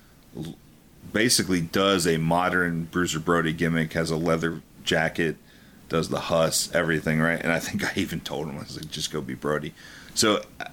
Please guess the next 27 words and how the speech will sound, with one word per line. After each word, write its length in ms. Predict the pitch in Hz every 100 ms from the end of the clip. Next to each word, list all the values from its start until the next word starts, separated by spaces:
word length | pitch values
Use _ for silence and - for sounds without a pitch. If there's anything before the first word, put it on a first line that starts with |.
| -
uh, 200 | 101 90 76
A 120 | 135
C 220 | - 113
H 460 | 113 104 - - - -
h-, 120 | - - - -
had, 360 | - 87 82
uh, 380 | 82 78 73 60 - - - - -
told 280 | - 139 135
me, 160 | 98 78
"Hey, 420 | 98 120 92 78 - - - -
you 100 | 85
need 200 | 90 95
to 80 | 101
get 220 | 98 90
this 160 | 85 80
guy 180 | 85 78
down 280 | 78 78 76
here. 220 | 76 71
He's 220 | 71 73
right 200 | 82 82
up 160 | 85 -
your 120 | 82
alley. 240 | 76 69
You're 120 | 69 69
gonna 200 | 73 71
love 200 | 71 65
him." 160 | 87